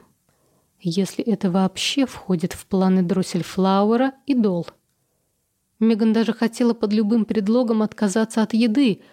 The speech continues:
вспомнив графа Монте-Кристо, не принимавшего пищи в стане врага,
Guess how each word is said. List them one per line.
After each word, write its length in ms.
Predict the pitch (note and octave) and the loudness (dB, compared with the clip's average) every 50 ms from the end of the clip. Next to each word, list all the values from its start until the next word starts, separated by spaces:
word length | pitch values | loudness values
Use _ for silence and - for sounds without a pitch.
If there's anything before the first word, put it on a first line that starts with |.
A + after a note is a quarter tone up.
| _ - - - | _ -20 -20 -14
вспомнив 580 | - - - - _ - A3+ G#3+ G#3+ G#3+ F#3+ F#3 | -12 -12 -12 -8 _ -2 0 2 2 2 0 -2
графа 340 | F#3+ G#3+ G#3+ A3 G#3+ - A3+ | -2 -2 0 0 0 0 2
Монте-Кристо, 920 | A3 A3 A#3 A3 A3 B3 A#3+ - B3 C4+ C4 - - - - - E3 D#3 - - - - _ _ _ _ | 2 4 4 2 0 -2 -4 -2 -2 -2 -2 -2 -4 -8 -6 -4 -6 -6 -6 -12 -20 -20 _ _ _ _
не 160 | - G3 G3+ G3 | -2 0 0 0
принимавшего 800 | - G#3 G#3 G3+ G#3 G#3 G3+ G#3+ A3+ A3 - - - G3 G3 | 0 0 2 2 2 2 2 2 0 -2 -4 -4 -2 -2 -2
пищи 420 | - - - G#3 G#3 G3 - - A#3 | -4 -2 -2 0 0 0 0 -2 -4
в 60 | - | -4
стане 400 | - - - - G#3+ G#3+ A3 A3 | -6 -6 -2 0 2 2 2 2
врага, 520 | G#3 A#3+ A#3+ A#3 A3 B3+ B3+ A#3 G3+ E3+ | 0 0 0 0 2 2 2 2 2 0